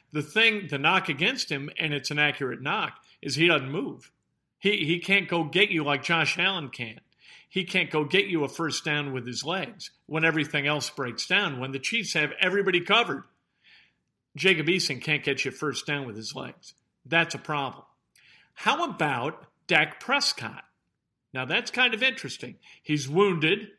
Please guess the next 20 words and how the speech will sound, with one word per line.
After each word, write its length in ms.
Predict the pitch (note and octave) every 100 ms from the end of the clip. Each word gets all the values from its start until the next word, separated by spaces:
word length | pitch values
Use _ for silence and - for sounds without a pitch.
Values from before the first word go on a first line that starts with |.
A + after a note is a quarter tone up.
| _ _ -
right? 300 | D3+ E3 G3
He's 240 | E3 C3+
coming 260 | - G3+ A3+
off 140 | G#3
the 180 | G#3+ G3+
injury, 380 | E3+ C#3+ F#3 G3
so 180 | -
you 140 | E3 D3+
really 240 | F3 C4+
don't 240 | G#3 G#3 G3
know 140 | F3
where 180 | F3+ F3
he 140 | E3 D#3+
is 160 | D3
physically, 640 | - B3 B3+ G3 D#3 D3+ D3+ - _
and 180 | - D#3+
that 180 | E3 E3
diminishes 580 | F3 E3+ E3+ - E3+ C#3
his 180 | C3 A#2+
value. 600 | C3 B2 A#2+ A2 C#3